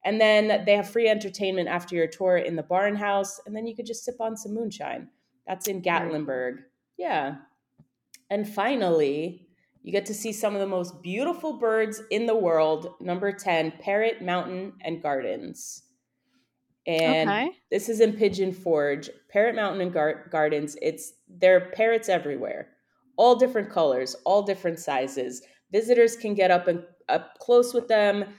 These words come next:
Speaker 1: It's a beautiful setting. Uh, these birds are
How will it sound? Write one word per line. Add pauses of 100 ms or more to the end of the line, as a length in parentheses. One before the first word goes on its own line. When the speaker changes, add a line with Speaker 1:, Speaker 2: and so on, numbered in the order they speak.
(240)
Speaker 1:
It's
a
beautiful
setting. (240)
Uh,
these
birds (100)
are